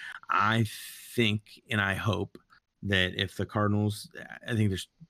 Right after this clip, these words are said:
there only can be two outcomes, right? If we make the playoffs, we're probably gonna lose quickly. We need to realize when we lose quickly that we, we are built to win the Central, but that doesn't really matter. Um,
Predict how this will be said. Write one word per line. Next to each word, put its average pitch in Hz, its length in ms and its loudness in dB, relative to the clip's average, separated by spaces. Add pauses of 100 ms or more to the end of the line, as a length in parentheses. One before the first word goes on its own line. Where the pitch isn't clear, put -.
(140)
there 120 100 4
only 120 120 6
can 120 100 4
be 110 80 8
two 107 200 4
outcomes, 87 300 -4
right? 90 200 0
If 95 80 -8
we 95 80 -2
make 101 220 0
the 113 80 -2
playoffs, 135 480 -2 (240)
we're 101 120 -2
probably 101 280 2
gonna 98 140 2
lose 95 220 0
quickly. 85 460 -6 (400)
We 101 200 4
need 104 180 6
to 104 100 4
realize 107 440 2
when 107 180 6
we 98 120 6
lose 98 260 4
quickly 143 420 2
that 104 340 0
we, 98 360 -6
we 107 200 0
are 107 280 4
built 101 500 2 (200)
to 95 280 2
win 104 320 0
the 90 340 -2 (160)
Central, 170 540 2 (360)
but 92 120 -2
that 98 320 2
doesn't 117 800 4
really 107 400 6
matter. 95 500 2 (460)
Um, 82 640 -2